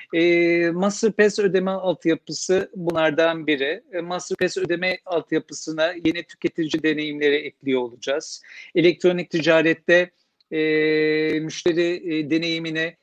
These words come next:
WhatsApp gibi sosyal, e, platformlara daha fazla taşıyor olacağız. Sesli alışveriş gibi inovasyon çalışmalarımız devam edecek.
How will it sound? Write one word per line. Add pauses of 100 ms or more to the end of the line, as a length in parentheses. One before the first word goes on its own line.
(200)
WhatsApp
gibi
sosyal,
e,
platformlara
daha
fazla
taşıyor
olacağız.
Sesli
alışveriş
gibi (300)
inovasyon
çalışmalarımız
devam
edecek.